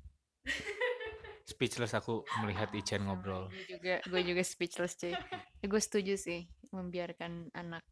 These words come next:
Speaker 2: ngasih pilihan memilih.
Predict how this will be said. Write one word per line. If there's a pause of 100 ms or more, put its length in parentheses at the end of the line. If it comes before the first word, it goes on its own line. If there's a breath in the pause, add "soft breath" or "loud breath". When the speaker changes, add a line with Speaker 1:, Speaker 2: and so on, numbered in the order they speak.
Speaker 2:
ngasih (360)
pilihan
memilih.